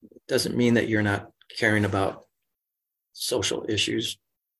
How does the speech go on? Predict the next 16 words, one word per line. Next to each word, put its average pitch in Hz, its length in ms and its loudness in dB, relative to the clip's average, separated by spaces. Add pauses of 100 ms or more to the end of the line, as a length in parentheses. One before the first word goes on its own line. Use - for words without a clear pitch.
but 104 260 -4 (240)
to 92 400 0 (1000)
have 113 280 -2
conceit - 680 0
to 113 100 -2
think 110 320 -2
that 101 300 -2 (300)
I 110 120 0
can 110 160 0
be 101 240 -2
angry 107 600 0 (640)
and 101 540 -6
do 120 100 -2
anything 110 300 0
but 98 180 0 (280)
to 110 380 -4